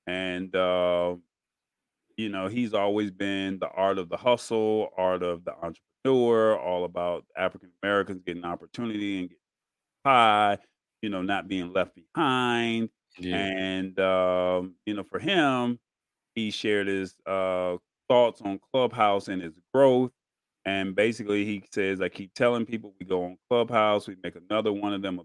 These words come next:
Speaker 1: billionaire." Uh, we just did it just for Clubhouse. We need to create stuff like that to where we control the narrative and we are able to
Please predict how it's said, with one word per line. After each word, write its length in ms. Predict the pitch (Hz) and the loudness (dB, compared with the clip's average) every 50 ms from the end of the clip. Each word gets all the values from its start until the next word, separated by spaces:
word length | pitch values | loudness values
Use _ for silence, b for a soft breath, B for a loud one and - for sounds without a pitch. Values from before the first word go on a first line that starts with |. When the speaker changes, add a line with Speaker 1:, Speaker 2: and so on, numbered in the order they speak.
| _ - | _ 0
Speaker 1:
billionaire." 720 | 135 147 151 143 139 135 135 131 127 127 123 123 123 123 - _ _ _ _ _ _ _ _ - | 2 4 4 4 4 4 4 2 0 0 -2 -2 -2 -4 -6 _ _ _ _ _ _ _ _ -6
Uh, 460 | 87 92 95 95 95 95 95 95 92 85 85 98 | -4 -4 -2 -2 -2 -2 -4 -4 -6 -8 -10 -8
we 80 | 107 101 | -10 -8
just 260 | 95 95 92 90 85 85 - | -8 -6 -8 -8 -8 -6 -2
did 200 | 127 127 107 90 | 0 0 0 0
it 120 | 73 67 _ _ _ - | -4 -10 _ _ _ -8
just 340 | - 113 117 123 123 - - | -2 2 2 2 2 0 -4
for 100 | - 113 | -6 -6
Clubhouse. 600 | - - - 139 127 113 - 110 85 67 58 - _ _ _ _ _ _ | -4 0 2 2 2 2 2 -2 -6 -6 -6 -12 _ _ _ _ _ _
We 80 | - 117 | -6 -6
need 60 | 104 | -6
to 60 | 101 | -6
create 440 | 95 - - 107 104 107 107 107 101 | -8 -10 -8 -4 -2 -2 -2 -2 -6
stuff 380 | - - - 120 113 117 117 - | -10 -8 -2 0 0 0 0 -2
like 260 | 110 104 107 101 98 | -2 -2 -2 -2 -2
that 260 | 104 101 101 98 - | -2 -2 -2 -2 -4
to 100 | - 104 | -8 -14
where 280 | 92 92 95 92 92 90 | -10 -6 -4 -2 -2 -2
we 340 | 87 92 107 - 190 220 226 | -4 -8 _ -6 -2 -2 -2
control 500 | 220 - 185 151 - - 127 110 98 95 | 0 -2 -4 -4 -2 -2 -2 -2 -2 -2
the 100 | 92 95 - 92 | -6 -10 -8 -4
narrative 500 | 92 92 90 87 87 90 90 90 87 92 - _ _ - | -4 -2 -2 -2 -4 -4 -4 -4 -4 -6 -10 _ _ -10
and 280 | 92 92 92 92 90 90 _ _ _ _ _ _ _ _ _ _ _ _ _ _ - | -8 -6 -6 -8 -8 -12 _ _ _ _ _ _ _ _ _ _ _ _ _ _ -4
we 100 | 120 117 | 0 2
are 160 | 113 113 104 - _ - | 2 2 2 0 _ -4
able 420 | 120 123 131 117 110 110 107 107 | -2 -2 -2 -2 -2 -4 -6 -6
to 60 | - | -6